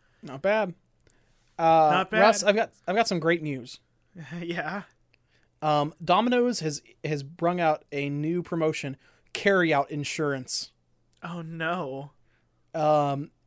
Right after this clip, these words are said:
Speaker 1: it is intro-, Domino's is introducing carry-out insurance. Maybe your pizza got cold because you got stuck in traffic, or maybe your dog grabbed it off the counter.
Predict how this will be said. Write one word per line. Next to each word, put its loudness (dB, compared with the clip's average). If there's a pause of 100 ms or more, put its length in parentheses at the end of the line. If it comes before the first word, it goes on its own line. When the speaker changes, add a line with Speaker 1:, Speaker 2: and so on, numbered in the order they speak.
(140)
Speaker 1:
it -2
is -6
intro-, -2
Domino's 2
is -4
introducing -2
carry-out 2
insurance. -10 (280)
Maybe -2
your -2
pizza -6
got 2
cold 0
because -6
you -10
got -6
stuck -2
in -6
traffic, -2
or -6
maybe -4
your -4
dog 4
grabbed -6
it -2
off -2
the -10
counter. -8